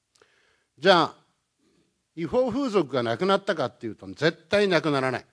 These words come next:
だって、歌舞伎町だけを一掃作戦をやったんです。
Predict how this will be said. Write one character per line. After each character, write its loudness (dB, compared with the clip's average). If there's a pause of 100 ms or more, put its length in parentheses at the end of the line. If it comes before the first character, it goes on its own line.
(1300)
だ -2
っ -12
て、 -16 (240)
歌 -4
舞 -10
伎 -10
町 -4
だ 4
け -2
を 2 (480)
一 -8
掃 -2
作 -2
戦 -10
を -18
や -18
っ -20
た -20
ん -20
で -20
す。 -20